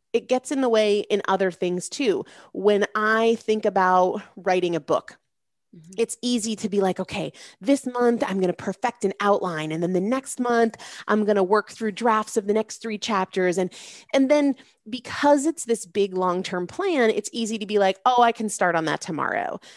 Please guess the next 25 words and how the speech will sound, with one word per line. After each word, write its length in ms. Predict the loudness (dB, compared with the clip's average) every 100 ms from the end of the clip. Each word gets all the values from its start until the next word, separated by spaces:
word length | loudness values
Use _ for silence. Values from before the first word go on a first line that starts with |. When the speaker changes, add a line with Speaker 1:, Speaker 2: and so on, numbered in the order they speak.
| -20 -6
Speaker 1:
Uh, 440 | -2 0 -2 -2 0
I 260 | 4 4 4
can 160 | 2 -2
start 240 | 0 2
on 80 | 2
that 140 | 0
on 160 | 0 0
Monday. 240 | -2 -2
I've 100 | -2
got 140 | -2 -4
these 160 | -2 2
other 280 | 4 4
things 480 | 2 0 0 0 -2
that 200 | -2 -2
have 220 | -4 -6
taken 340 | -2 -2 0 -2
priority." 760 | 0 0 2 2 2 2 -2 -4 -14 -20 -20 -4
But 180 | -2 2
when 160 | 4 4
I 300 | 4 2 0
started 440 | -2 0 0 -2
saying, 460 | -2 -2 0 -2 -4 -16 _ _ _
"Today 300 | -2 2 2
I'm 160 | 2 0
writing. 360 | -2 -2 -8